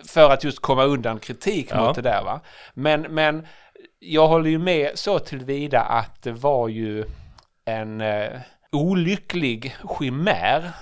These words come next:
Speaker 1: och, eh, nästan farligt när folk trodde att det som stod på nyhetsplats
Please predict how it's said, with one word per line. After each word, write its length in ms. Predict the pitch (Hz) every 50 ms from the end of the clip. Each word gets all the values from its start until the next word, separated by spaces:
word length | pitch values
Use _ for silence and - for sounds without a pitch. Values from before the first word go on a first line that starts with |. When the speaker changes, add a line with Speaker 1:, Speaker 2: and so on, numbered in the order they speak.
| - - - -
Speaker 1:
och, 360 | - 120 - - - - -
eh, 220 | - - - - - - -
nästan 380 | 135 139 143 - - 147 127 113
farligt 800 | - - - 151 160 147 139 151 170 147 - - - - - - -
när 400 | - 135 131 120 113 110 107 113 -
folk 500 | - - - 127 117 110 107 110 - - - - _ _ - -
trodde 500 | - 123 127 135 131 123 - 107 101 98
att 200 | 101 104 - -
det 140 | - 107 98
som 400 | - - 110 98 95 110 104 - _ _ _ -
stod 300 | - - - 120 110 -
på 80 | 120
nyhetsplats 960 | 110 110 107 101 101 - 95 - - - 143 - - - - - - - -